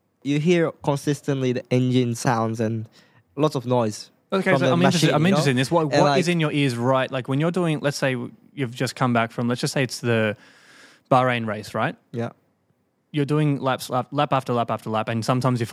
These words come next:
Speaker 2: fighting with people and not. What is literally in your head the entire time? Is it wind? Is it engine? Is it the D R S beep? Is it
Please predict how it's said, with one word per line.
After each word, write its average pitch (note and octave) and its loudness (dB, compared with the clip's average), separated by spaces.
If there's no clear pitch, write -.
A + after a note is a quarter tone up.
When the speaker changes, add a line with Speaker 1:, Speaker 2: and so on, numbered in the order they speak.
Speaker 2:
fighting A2+ 0
with G#2+ -6
people A2+ -4
and A2 -2
not. A2 -2
What C#3 0
is D3+ 0
literally C3+ 0
in B2 0
your A#2 0
head G#2+ -4
the B2+ 0
entire G#2+ -2
time? G#2+ -4
Is A2+ -4
it - -6
wind? C#3+ 2
Is A#2+ -2
it - -8
engine? C3+ 2
Is A#2 -4
it A2+ -4
the A2 -4
D C3+ 2
R C3 2
S C3+ -2
beep? C3 -2
Is A2+ -4
it A2 -4